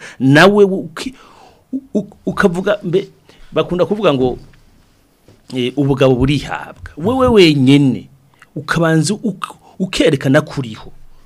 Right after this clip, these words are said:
Nawe ukoretse ku-, ukazobona ngo abandi bazokuvugira. Niba-, nicyo gituma iki kibazo cy'u Burundi, cy-, cy-, cy'umuperezida w'u Burundi, ni twebwe abarundi duteze gufata iya mbere kugira ngo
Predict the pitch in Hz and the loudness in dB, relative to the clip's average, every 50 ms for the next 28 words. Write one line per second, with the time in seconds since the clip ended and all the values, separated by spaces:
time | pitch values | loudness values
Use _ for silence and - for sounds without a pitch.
0 | _ _ _ - - 180 208 208 214 196 202 - 175 165 139 - - 175 - - | _ _ _ -8 -4 -2 0 0 0 -2 2 2 2 2 2 -2 -4 -4 0 0
1 | 170 160 165 160 156 151 160 165 180 190 175 156 135 123 127 117 - 135 113 101 | 0 2 4 2 2 4 4 4 4 4 4 2 0 -2 -4 -10 -10 -12 -12 -12
2 | 107 110 107 113 117 127 131 135 - - - - - - - - _ - - - | -16 -14 -10 -10 -8 -8 -8 -10 -12 -20 -16 -16 -16 -16 -16 -20 _ -20 -14 -10
3 | 147 160 202 185 - - 180 160 - 143 131 - 175 196 - 185 - - 185 151 | -2 -2 -2 -2 -2 -4 -4 -2 -2 -2 -2 0 0 0 0 0 -2 -2 -2 -2
4 | 147 143 165 185 190 190 185 170 - - 156 156 - 139 - - 185 175 147 - | 0 0 0 0 0 -2 -4 -8 -10 -12 -12 -10 -10 -12 -6 -4 -4 -4 -4 -4
5 | 127 120 110 117 160 160 170 185 147 120 120 127 147 165 170 175 170 - - - | -6 -4 -2 -2 -2 0 0 0 -2 -2 0 0 0 0 -2 -2 -6 -10 -20 -20
6 | - _ - 113 113 - - - 147 151 151 139 123 117 113 117 131 151 151 147 | -20 _ -8 -8 -8 -6 0 0 2 4 6 4 4 4 2 2 4 4 6 4
7 | 131 131 147 147 - - - - - 110 - - 131 127 113 117 - 135 - - | 4 2 0 -6 -8 -18 -20 -14 -14 -12 -10 -4 -4 -4 -4 -2 -4 -6 -6 -4
8 | 120 104 92 90 87 95 92 90 95 98 98 143 147 - - - 185 220 214 180 | -8 -6 -6 -6 -6 -8 -10 -12 -12 -10 -10 -10 -10 -6 -6 -4 -4 -2 0 0
9 | 156 143 147 190 190 | 0 2 2 2 0